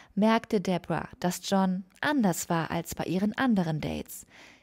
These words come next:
Er war aufmerksamer, ein guter Zuhörer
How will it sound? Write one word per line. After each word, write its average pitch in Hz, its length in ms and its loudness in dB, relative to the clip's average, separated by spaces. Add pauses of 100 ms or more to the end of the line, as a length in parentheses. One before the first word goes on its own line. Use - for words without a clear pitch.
(120)
Er 180 240 -2
war 165 220 -4
aufmerksamer, 170 920 -2 (380)
ein 156 180 -4
guter 190 380 -4
Zuhörer 226 760 0